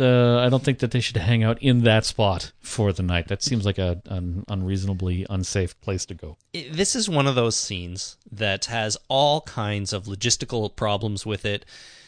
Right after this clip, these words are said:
Speaker 2: but I didn't mind it when I was watching it.
Speaker 1: Right.
Speaker 2: And I don't wanna analyze it too much because then it'll start to bother me. But overall, I thought it was kind of a cool scene, at least a little bit different, and, uh, it was fun to watch,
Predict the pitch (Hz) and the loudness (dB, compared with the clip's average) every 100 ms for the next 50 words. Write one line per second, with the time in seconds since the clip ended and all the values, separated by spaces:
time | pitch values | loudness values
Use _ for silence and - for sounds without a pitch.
0 | - _ _ _ _ 127 104 110 104 107 | -20 _ _ _ _ -20 -4 -2 0 0
1 | 127 127 123 107 - 110 107 107 107 110 | 0 0 0 -6 -12 -6 -4 -2 0 0
2 | 107 - 104 92 87 92 82 - - - | -2 -4 -6 -6 -6 -6 -8 -8 -14 -18
3 | - _ _ _ _ - 76 - _ 123 | -20 _ _ _ _ -18 -18 -18 _ -4
4 | 131 147 165 160 143 131 131 123 117 110 | 0 0 0 0 0 0 0 0 -2 -4
5 | - - 117 107 107 - 104 98 104 98 | -8 -6 -4 -4 -6 -6 -8 -6 -4 -4
6 | 95 104 104 98 95 - 95 - 92 87 | -2 -2 -2 -2 -4 -4 -6 -6 -10 -8
7 | 85 85 82 82 92 - - - - 135 | -10 -10 -12 -10 -10 -10 -18 -20 -4 0
8 | 117 117 104 117 151 190 - 104 - 110 | 2 2 2 0 0 -4 -8 -8 -2 -2
9 | 104 104 101 - - 185 175 120 104 - | -2 -2 -4 -4 -4 -2 0 0 -2 -4
10 | 120 107 95 - - 113 110 104 127 151 | -2 -2 -4 -4 -2 -2 -2 -2 -2 -2
11 | - 110 104 - _ - 113 104 98 - | -2 -6 -8 -12 _ -6 -4 -2 -4 -6
12 | - 90 98 95 - 107 92 92 90 90 | -8 -6 -6 -10 -12 -12 -8 -8 -6 -6
13 | 87 92 _ - - _ _ 123 113 - | -6 -10 _ -20 -20 _ _ -2 -2 0
14 | 131 110 87 80 - - | 0 0 -4 -6 -10 -16